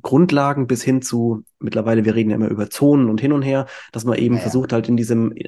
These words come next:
Speaker 1: in diesem aeroben Bereich so ein bisschen besser zu werden, damit's eben auch diese, dieses klassische Metcon, was wir kennen, das Metabolic Conditioning, dass man also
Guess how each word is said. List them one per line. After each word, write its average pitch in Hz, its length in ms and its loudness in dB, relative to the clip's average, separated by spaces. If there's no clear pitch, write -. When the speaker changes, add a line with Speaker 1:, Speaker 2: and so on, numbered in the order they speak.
Speaker 1:
in 117 160 0
diesem 120 220 0
aeroben 123 400 -2
Bereich 113 340 -4
so - 140 -4
ein 110 60 0
bisschen 113 300 -2
besser 123 260 -4
zu - 220 -4
werden, 107 340 0
damit's 110 280 0
eben 120 180 2
auch - 140 -2
diese, 110 440 -2
dieses 101 240 -4
klassische 120 400 0
Metcon, 135 500 4
was 131 160 -2
wir 127 100 2
kennen, 135 320 4
das - 280 -6
Metabolic 120 580 2
Conditioning, 127 540 2
dass 117 160 -4
man 110 160 0
also 110 260 -2